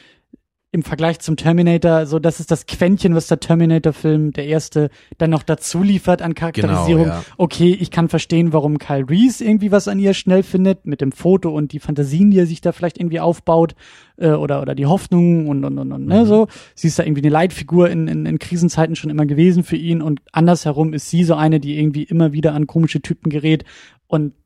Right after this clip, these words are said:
Speaker 1: da passt Kyle Reese irgendwie auch ziemlich gut hin. So, er ist ja
Speaker 2: Genau.
Speaker 1: irgendwie auch
Speaker 2: Das
Speaker 1: ein komischer Typ.
Speaker 2: das nimmt man halt so mit, das
Speaker 1: Ja.
Speaker 2: stört einen nicht, wenn man den Film schaut, so, das wirkt halt glaubwürdig. Und
Speaker 1: Ja.
Speaker 2: bei, bei dem Mad Max-Film, so gern ich den mochte, hab ich mich halt daran ein bisschen gestört.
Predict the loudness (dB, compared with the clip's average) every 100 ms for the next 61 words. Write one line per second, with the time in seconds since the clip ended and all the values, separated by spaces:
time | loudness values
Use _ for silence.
0 | _ _ -4 -2 -4 -2 0 2 2 0
1 | -2 -2 -2 -4 -4 _ -10 -6 -6 -8
2 | -6 -6 -6 -12 _ _ -8 -8 -4 0
3 | 2 2 2 0 0 -2 -4 -4 -4 -4
4 | -6 -10 _ _ -2 0 0 0 -2 0
5 | 0 -2 -6 -2 -2 -4 -8 -2 -2 0
6 | -2 0 -2 -2 -2 -4 -4 -4 -2 -2
7 | 0 0 0 0 -2 0 -2 -2 -4 -4
8 | -2 -6 -6 -14 -12 -8 -6 -2 -2 0
9 | 0 0 0 -2 -4 -2 0 0 0 0
10 | 0 0 0 0 -2 -2 -2 -4 -4 -2
11 | 0 0 -2 -4 -6 -10 -2 -2 -2